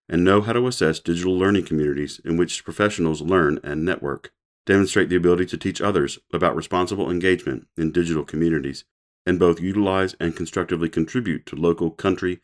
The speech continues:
and global digital learning communities. Disposition to be aware of one's digital reputation and influence in digital communities and networks. Online learning environments.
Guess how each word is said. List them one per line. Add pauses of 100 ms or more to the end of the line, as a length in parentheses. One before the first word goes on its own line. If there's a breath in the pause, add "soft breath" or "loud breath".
(180)
and
global
digital
learning
communities. (560)
Disposition
to
be
aware
of
one's
digital
reputation (260)
and
influence
in
digital
communities
and
networks. (720)
Online
learning
environments.